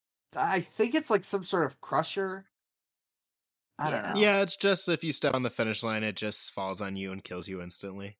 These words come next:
Speaker 1: Yeah.
Speaker 3: <clears throat>
Speaker 1: Uh, we get this cool two-page spread of Sonic and Metal Sonic, like, running around Stardust Speedway, which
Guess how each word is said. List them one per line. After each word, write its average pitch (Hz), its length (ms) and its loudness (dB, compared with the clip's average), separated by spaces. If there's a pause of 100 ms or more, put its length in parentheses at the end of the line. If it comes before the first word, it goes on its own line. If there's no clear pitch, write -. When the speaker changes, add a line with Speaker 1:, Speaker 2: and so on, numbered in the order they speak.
(140)
Speaker 1:
Yeah. 147 380 0 (1400)
Speaker 3:
<clears throat> 170 60 0 (240)
Speaker 1:
Uh, 139 380 -2 (140)
we 170 120 0
get 226 220 0
this 180 260 0 (100)
cool 254 360 2
two-page 196 680 0
spread 135 720 2 (600)
of 139 380 2 (1120)
Sonic 185 640 4
and 147 420 0 (100)
Metal 160 280 2
Sonic, 143 420 4
like, 135 240 0
running 147 320 4
around 131 320 6
Stardust 127 480 -2
Speedway, 113 760 -2 (580)
which - 500 -2